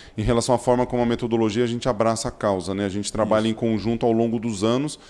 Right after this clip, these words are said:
Speaker 2: Isso.
Speaker 1: Em alguns momentos a gente acelera, outros momentos a gente informa e a gente vai trabalhando esse,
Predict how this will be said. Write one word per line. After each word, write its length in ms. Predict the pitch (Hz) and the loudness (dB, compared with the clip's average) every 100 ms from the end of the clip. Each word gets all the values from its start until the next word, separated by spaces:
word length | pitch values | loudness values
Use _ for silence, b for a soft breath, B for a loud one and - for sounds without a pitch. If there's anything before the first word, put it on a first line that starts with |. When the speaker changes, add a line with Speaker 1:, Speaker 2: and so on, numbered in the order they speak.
| B | B
Speaker 2:
Isso. 160 | 98 92 | -14 -6
Speaker 1:
Em 40 | 117 | -2
alguns 240 | 127 123 | 2 4
momentos 320 | 135 135 123 | 6 6 4
a 20 | 120 | 0
gente 220 | 131 135 | 0 -2
acelera, 460 | - 135 170 175 | 2 4 4 4
outros 180 | 151 127 | 2 0
momentos 380 | 127 127 127 117 | 0 2 0 0
a 80 | 120 | 0
gente 260 | 123 117 | 0 -2
informa 540 | 117 - 160 175 160 151 | -6 0 2 2 0 0
e 80 | 135 | 0
a 40 | |
gente 240 | 127 127 | 0 -4
vai 160 | 131 135 | -2 -2
trabalhando 520 | 139 135 127 123 127 | -2 -2 0 0 -2
esse, 280 | 127 143 | -4 -4